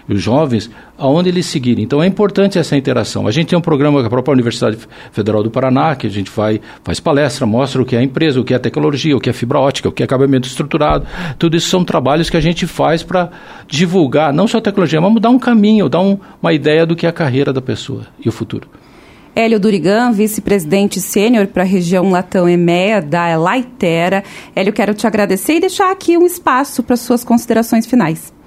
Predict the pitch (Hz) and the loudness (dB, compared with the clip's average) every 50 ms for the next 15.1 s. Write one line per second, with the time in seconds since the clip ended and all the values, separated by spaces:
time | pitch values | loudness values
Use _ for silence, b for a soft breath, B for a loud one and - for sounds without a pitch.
0 | B B B B B - 156 123 - - - - _ _ _ _ - 151 151 151 | B B B B B -4 -4 -4 -4 -8 -14 -20 _ _ _ _ 0 0 0 0
1 | 143 - 170 175 170 160 170 170 - 165 156 143 143 139 123 110 123 147 151 139 | 0 0 2 2 2 2 2 2 2 2 2 2 2 2 2 4 4 4 4 2
2 | - B B B B B B B B B B B - 110 117 135 160 165 170 165 | 0 B B B B B B B B B B B 0 2 2 4 2 2 0 0
3 | - 180 160 - 143 147 139 143 113 113 135 170 202 - - - - 135 127 - | 0 0 0 2 0 0 2 2 2 2 2 2 0 -2 -4 -6 -10 -14 -8 -4
4 | 123 117 110 - 98 104 120 147 175 165 B B B B B - 120 98 104 104 | -4 -4 -2 -2 0 0 2 0 0 -2 B B B B B -4 -2 0 2 2
5 | 107 104 104 98 92 - - 104 120 143 160 196 180 B B B B B B B | 2 2 2 0 0 0 0 0 0 2 0 0 -2 B B B B B B B
6 | B B B B - 139 143 135 - - 143 131 131 123 131 139 143 127 117 - | B B B B 0 0 0 0 0 0 0 2 2 2 2 2 2 0 -2 -4
7 | - - - - - - - - - - 117 127 151 175 170 170 170 - - 131 | -6 -8 -16 -20 -20 -18 -14 -10 -4 0 2 2 2 0 0 -4 -4 -4 -2 -2
8 | 120 117 120 127 117 120 107 113 113 135 147 139 147 127 127 117 117 98 - 123 | 0 2 2 2 2 2 0 2 2 2 2 0 0 0 2 2 2 2 2 2
9 | 123 120 117 104 - - 110 107 101 87 90 98 120 156 165 - B B B B | 0 0 0 -2 -4 -4 -4 -2 -2 -2 0 0 0 -2 -4 -6 B B B B
10 | B B B B B B _ - 117 117 107 120 117 101 87 85 92 110 139 185 | B B B B B B _ -4 -2 -2 0 0 0 0 0 0 0 0 2 0
11 | 180 - - - - - - - - - 127 147 135 120 123 143 156 151 - - | -2 -4 -10 -18 -20 -18 -16 -12 -10 -4 0 0 2 2 2 2 0 0 -2 -2
12 | 127 113 104 123 139 156 156 135 151 131 104 117 139 170 165 - - 143 135 151 | -2 -2 0 0 0 0 0 0 0 0 2 2 2 0 0 0 0 0 0 0
13 | 170 165 - - 139 127 135 131 131 131 131 - 123 110 - - - 127 156 185 | 0 0 -2 -2 -2 0 0 0 0 0 0 -2 -2 -2 -2 -2 0 0 2 2
14 | 202 208 - B B B B B B B B B B B B B - 196 208 226 | 0 -2 -4 B B B B B B B B B B B B B 0 2 2 2
15 | 233 | 2